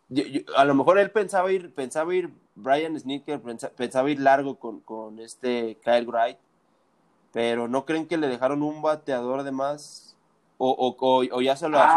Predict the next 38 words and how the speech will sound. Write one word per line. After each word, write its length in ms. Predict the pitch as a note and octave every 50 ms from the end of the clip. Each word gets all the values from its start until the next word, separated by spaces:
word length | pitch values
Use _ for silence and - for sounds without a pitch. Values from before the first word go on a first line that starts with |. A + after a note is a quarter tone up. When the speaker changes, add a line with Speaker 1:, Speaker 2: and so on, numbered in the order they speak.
| E3+
Speaker 1:
asumen 140 | D#3+ D3 C#3
a 60 | C3 C3 B2+
que, 60 | B2+
Speaker 2:
ya, 60 | A2+ - B2+
Speaker 1:
a, 80 | A#2+ A#2
Speaker 2:
ya 120 | A#2 -
te 80 | _ C3
entendí. 480 | B2+ B2 A#2+ A2+ G#2+ G#2+ G#2+ G#2 G2+ _ _ _ _ _ _ _ _
Speaker 1:
en 120 | B2 B2+ C3
el 40 |
juego 200 | B2 D#3+ E3+ F#3
de 60 | E3+ D3
ayer, 120 | D#3 D#3
Speaker 2:
Ah, 40 | C#3+
Speaker 1:
me 80 | C3+ A#2+
refiero? 320 | A2 A#2 C3 C3+ A#2 - _ _ _
Speaker 2:
sí, 520 | _ _ _ - E3+ E3 E3 D#3+ D#3+ - - - _ _ _
pues, 120 | - D3+ _ _ _ _ _ -
yo 80 | -
Speaker 1:
¿O 40 | A#2+
creen 180 | - D3 D3+ D3
Speaker 2:
creo 40 | D#3
Speaker 1:
que 60 | F3
Speaker 2:
que 40 | E3
Speaker 1:
sí, 100 | E3+ F#3
o 40 | F#3
Speaker 2:
mejor, 140 | - D3 -
Speaker 1:
cre-, 80 | - D#3
Speaker 2:
¿eh? 40 | -
Speaker 1:
o 100 | C#3+ C#3
creen 200 | - D#3 E3 E3
que, 380 | - F#3+ F#3+ F#3 F3+ E3 D3 -
o 140 | - A#2 A#2
creen 180 | - D3 D#3+ D#3
que 100 | F3+ F3
más 220 | E3 E3 E3+ D#3
bien 220 | D#3+ E3 E3 E3
este, 560 | E3 E3+ D#3+ - _ C#3 C3 A#2+ A2+ G#2+ G2